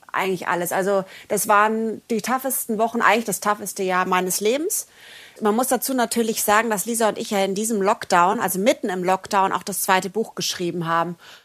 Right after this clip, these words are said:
Du willst kreativ sein, du willst aber den Kindern auch nicht permanent sagen, „Nein, geht nicht, du musst jetzt leise spielen.“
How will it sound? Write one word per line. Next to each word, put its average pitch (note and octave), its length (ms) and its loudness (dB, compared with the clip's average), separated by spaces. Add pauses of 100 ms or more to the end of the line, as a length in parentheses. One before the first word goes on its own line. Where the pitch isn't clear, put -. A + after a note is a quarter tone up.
(140)
Du F#3 120 -4
willst F3+ 280 -6
kreativ F#3 640 0
sein, G#3 500 0
du F3+ 140 -4
willst A3+ 240 -2
aber G3 160 0
den F#3 160 0
Kindern G#3+ 340 -4
auch - 200 -2
nicht G3+ 280 -6
permanent G#3 800 2
sagen, G3 340 2
„Nein, G3 340 4
geht G#3+ 360 -4
nicht, G#3+ 340 -6
du G3+ 60 -4
musst G3 180 -6
jetzt G3 160 -8
leise G#3+ 340 0
spielen.“ G#3 580 -6